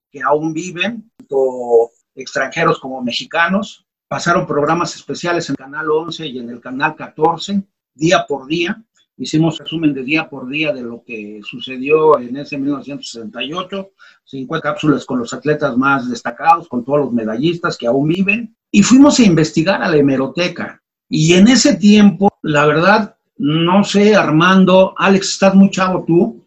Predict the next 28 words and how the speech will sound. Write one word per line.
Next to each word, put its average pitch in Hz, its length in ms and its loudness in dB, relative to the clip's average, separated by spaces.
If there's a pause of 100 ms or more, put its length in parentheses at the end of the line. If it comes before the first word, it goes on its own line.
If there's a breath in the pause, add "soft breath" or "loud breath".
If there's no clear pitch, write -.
si - 140 -12
les 170 240 0
tocó 196 580 0 (220)
todas 254 300 2
esas 202 260 0
crónicas 202 600 0
sensacionales 156 760 -2
que - 80 -12
se 139 140 -12
realizan 135 380 -4
en 131 100 -8
el 120 100 -18
periódico 160 480 -4
Excelsior 156 760 -2 (320)
o - 140 -12
se 160 140 -8
realizaban 156 680 -6
en 127 180 -6
el, 123 340 -20
en 135 200 -20
el 135 100 -16
Universal. 135 580 -8 (160)
De 156 120 2
veras 220 200 0
que 233 120 -2
eran, 220 240 0
eran 214 280 0
crónicas 190 880 0